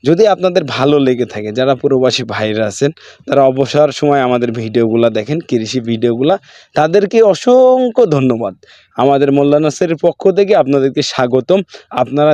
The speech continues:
দেশে আসলে অবশ্যই আমাদের বাগান ভিজিট করবেন, আমার বাসায় ডাল ভাত খাওয়ার দাওয়াত নেবেন। অবশ্যই যারা আজকের ভিডিওটি দেখলেন, যদি ভালো লেগে থাকে, যদি ভালো লাগে, তাহলে অবশ্যই আমাদের ভিডিওটি সাবস্ক্রাইব করে দেবেন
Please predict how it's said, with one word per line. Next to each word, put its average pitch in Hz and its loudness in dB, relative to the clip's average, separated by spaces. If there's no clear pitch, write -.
দেশে 147 -2
আসলে 170 -2
অবশ্যই 147 0
আমাদের 143 0
বাগান 131 0
ভিজিট 143 -10
করবেন, 180 2
আমার 139 2
বাসায় 131 -2
ডাল 123 0
ভাত 165 -2
খাওয়ার 170 2
দাওয়াত 117 -2
নেবেন। 104 -4
অবশ্যই 156 0
যারা 156 2
আজকের 147 0
ভিডিওটি 123 -2
দেখলেন, 180 0
যদি 143 0
ভালো 123 0
লেগে 151 2
থাকে, 120 -2
যদি 143 0
ভালো 127 2
লাগে, 156 2
তাহলে 160 2
অবশ্যই 165 2
আমাদের 156 0
ভিডিওটি 143 0
সাবস্ক্রাইব - -4
করে 185 0
দেবেন 190 -2